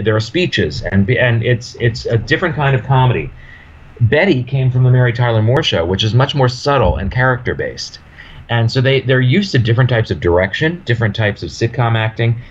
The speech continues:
Bea was a theater actress. Theater actors, I mean, th-, this is no slam on them or on Bea,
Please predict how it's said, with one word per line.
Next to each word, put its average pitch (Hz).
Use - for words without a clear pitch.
Bea 123
was 123
a 120
theater 143
actress. 78
Theater 123
actors, 120
I 98
mean, 92
th-, 98
this 107
is 101
no 113
slam 131
on 113
them 113
or 104
on 98
Bea, 98